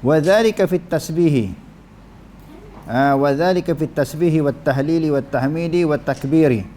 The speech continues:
Begitu juga orang yang berhadas ni, hadas besar ni tadi, ah, orang yang junub, haid dan nifas, dia boleh bertasbih dengan hati ataupun dengan, dan juga dengan lisan.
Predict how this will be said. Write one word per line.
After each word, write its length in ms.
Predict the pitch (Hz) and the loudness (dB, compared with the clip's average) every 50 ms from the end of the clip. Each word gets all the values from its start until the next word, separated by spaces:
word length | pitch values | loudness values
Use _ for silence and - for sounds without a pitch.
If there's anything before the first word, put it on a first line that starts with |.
| - - - - - - - - - - - | -20 -20 -20 -20 -20 -20 -20 -20 -20 -12 -8
Begitu 320 | 120 123 135 160 151 180 | -6 -4 -2 -2 0 2
juga 480 | 180 170 180 165 196 214 254 254 269 277 - - - - - - - - - - - - - - | 2 2 2 2 2 2 0 0 -4 -8 -14 -20 -20 -20 -20 -20 -20 -20 -20 -20 -20 -20 -8 -4
orang 320 | 117 127 135 156 160 165 165 | -2 0 0 0 0 0 0
yang 120 | 165 165 160 | -2 -2 0
berhadas 400 | 156 151 151 156 156 165 156 147 | 0 0 0 0 0 0 -2 0
ni, 320 | 143 151 175 196 170 - - - - - | -2 -4 -4 -6 -6 -10 -14 -16 -14 -8
hadas 320 | 98 127 139 143 151 143 | -4 -4 -2 0 0 -2
besar 300 | 139 - - 156 147 147 | -2 -2 0 0 0 0
ni 80 | 143 135 | 0 -2
tadi, 300 | 151 156 185 247 285 269 - - - - - - - - - - - - - - - | 0 0 0 0 0 -2 -6 -12 -20 -20 -20 -20 -20 -20 -20 -20 -20 -20 -20 -16 -8
ah, 920 | - 113 131 143 147 151 147 147 143 139 139 127 120 113 110 104 87 - - - - - - | -4 0 0 2 2 2 2 2 2 2 2 0 0 -2 -4 -6 -8 -10 -12 -16 -20 -20 -16
orang 320 | - - 120 135 143 147 139 | -8 -4 -2 0 0 0 0
yang 20 | 127 151 160 | 0 0 0
junub, 240 | 160 160 160 - - | 0 -2 -2 -4 -4
haid 240 | 127 156 160 - 135 | -2 -2 -2 -2 -2
dan 160 | 147 147 147 | -2 -2 -2
nifas, 560 | 151 147 - 165 156 156 - - - - - - - - - - - - - - - - - - | -2 -4 -2 -2 -2 -2 -2 -6 -12 -18 -20 -20 -20 -20 -20 -20 -20 -20 -20 -20 -20 -20 -18 -10
dia 220 | 104 107 127 135 139 | -4 -2 -2 0 0
boleh 240 | 135 151 156 156 | 0 0 0 0
bertasbih 640 | 151 135 117 - - 147 135 - 160 151 156 131 - - - - - - - - - - - - - - - - - - - - - - - - | 0 0 -2 -4 -4 -4 -4 -4 -2 -2 -2 -2 -4 -8 -18 -20 -20 -20 -20 -20 -20 -20 -20 -20 -20 -20 -20 -20 -20 -20 -20 -20 -20 -20 -16 -10
dengan 300 | - 117 131 143 151 143 | -6 -4 -4 -4 -4 -2
hati 480 | 147 156 151 - - 190 196 220 214 214 - - - - | -4 -4 -4 -2 -2 -2 -2 -2 -4 -8 -12 -18 -16 -8
ataupun 400 | - 117 123 151 147 - 156 156 156 | -6 -4 -2 -2 -2 -2 -2 -2 -2
dengan, 140 | 156 151 143 131 123 127 | -2 -2 -2 -4 -4 -2
dan 160 | 120 156 147 | 0 0 2
juga 220 | 143 151 143 147 151 | 2 0 0 0 0
dengan 240 | 143 147 147 143 143 | 0 0 0 0 0
lisan. 320 | 147 - 156 113 92 80 | 0 0 -2 -2 -2 -4